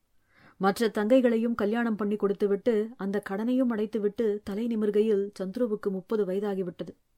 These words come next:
அதற்கு முன் எந்த கட்டிலும் பட மறுத்து விட்டான். ஆனால் அப்புறமும் தன் மனத்தை தள்ளி போட நியாயமில்லை. தகப்பனார் காலமாகிவிட்டார், தாய்க்கு தள்ளாமை.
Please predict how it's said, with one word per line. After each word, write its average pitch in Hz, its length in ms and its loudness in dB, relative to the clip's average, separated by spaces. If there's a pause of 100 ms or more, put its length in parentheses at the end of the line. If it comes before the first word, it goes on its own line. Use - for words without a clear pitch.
(580)
அதற்கு 247 340 4
முன் 269 200 4
எந்த 240 280 0
கட்டிலும் 254 440 0
பட 214 180 -2
மறுத்து 208 300 -2
விட்டான். 190 300 -4 (600)
ஆனால் 202 400 2 (120)
அப்புறமும் 269 500 8
தன் 240 200 0
மனத்தை 226 360 0
தள்ளி 214 260 0
போட 208 220 0 (220)
நியாயமில்லை. 190 600 -4 (560)
தகப்பனார் 208 540 -4
காலமாகிவிட்டார், 190 800 -4 (400)
தாய்க்கு 233 360 0
தள்ளாமை. 196 480 -2